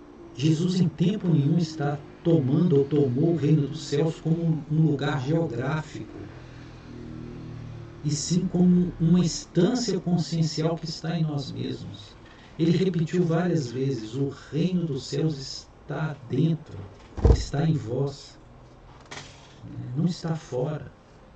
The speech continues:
Então essa chave que abre o reino dos céus é a chave que abre, né, o nosso reino interno,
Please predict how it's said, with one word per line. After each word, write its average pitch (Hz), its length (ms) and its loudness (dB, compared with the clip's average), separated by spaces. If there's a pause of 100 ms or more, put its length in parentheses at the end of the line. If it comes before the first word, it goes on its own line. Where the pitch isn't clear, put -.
(1400)
Então 160 300 -2
essa 175 260 -4
chave 160 520 -2
que 139 200 -4
abre 160 360 -2
o 127 40 0
reino 127 260 -4
dos 107 200 -8
céus 160 360 -2
é 156 180 -4
a 139 80 -8
chave 165 680 -4
que 139 300 -2
abre, 135 520 -2 (520)
né, 147 240 -2
o 175 120 6
nosso 165 480 2
reino 190 380 0
interno, 131 760 -6